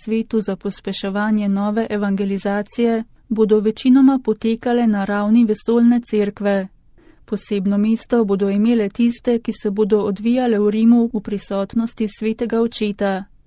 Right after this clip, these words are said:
Nekatere pa bodo spodbudile tudi krajevne cerkve, razna združenja in gibanja.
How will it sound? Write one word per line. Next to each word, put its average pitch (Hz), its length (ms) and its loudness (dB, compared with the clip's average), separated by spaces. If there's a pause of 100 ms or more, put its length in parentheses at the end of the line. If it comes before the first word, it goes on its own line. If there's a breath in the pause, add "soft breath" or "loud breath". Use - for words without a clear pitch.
(280)
Nekatere 208 680 -2
pa 208 160 -4
bodo 208 300 0
spodbudile 214 760 -2
tudi 254 340 -2
krajevne 226 580 0
cerkve, 196 680 -4
razna 196 480 -4
združenja 233 680 2
in 247 200 4
gibanja. 202 640 0